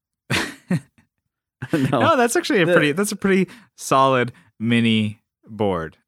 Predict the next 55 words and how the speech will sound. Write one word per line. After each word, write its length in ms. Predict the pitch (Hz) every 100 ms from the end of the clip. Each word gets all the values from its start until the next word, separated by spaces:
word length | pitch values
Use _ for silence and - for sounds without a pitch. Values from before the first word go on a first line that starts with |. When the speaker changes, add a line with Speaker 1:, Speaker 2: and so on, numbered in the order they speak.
| -
Speaker 2:
I 120 | 117
think 220 | 123 110
the 360 | 117 110 104 101 _ _ _ _ _
Speaker 1:
I 80 | 135
hear 120 | 180
people 220 | 190 208 175
talk 200 | 175 -
shit 200 | 143 131
about 140 | 131
the 80 | 127
Hall 160 | 135
of 80 | 135
Fame, 380 | - 135 131 127
and 80 | 113
I 20 | 117
think 80 | 135
that's 180 | 135
just 140 | 139 -
because 260 | - 117
they're 200 | 113 107
comparing 320 | 104 104 104 101
it 80 |
to 120 | - 101
other 180 | 95
pedals 340 | 95 - 95 95
that 100 | 90
are 60 | 87
just 220 | 92 - _
better. 360 | - 73 127 139 _ _ _ _
Speaker 2:
Yeah, 180 | 113 95
like, 220 | 92 95 -
Speaker 1:
But 180 | 117 -
if 140 | 110
Speaker 2:
"This 200 | 160 180
doesn't 320 | - 202 170 160
compare 320 | 139 156 151
to 80 | 139
my 120 | 113
fucking 360 | - 131 -
Strymon." 600 | 95 - 107 104 127 95 -
Speaker 1:
<laughs> 60 | -
Yeah, 280 | - 196 -
my 120 | 170
Speaker 2:
<laughs> 180 | - -
Speaker 1:
big 240 | 170 135
Speaker 2:
Biggest 220 | 135 180 185
Speaker 1:
Sky. 460 | 143 131 127 113
Speaker 2:
guy. 160 | 120 180 -
"This 180 | 170 240
thing 160 | 233 165
fucking 400 | - 160 - 92
sucks." 800 | - - 127 110 - - - -
<laughs> 40 | - 196 202 190 196 175 - 160
Speaker 1:
This 100 | 147
doesn't, 360 | 226 226 170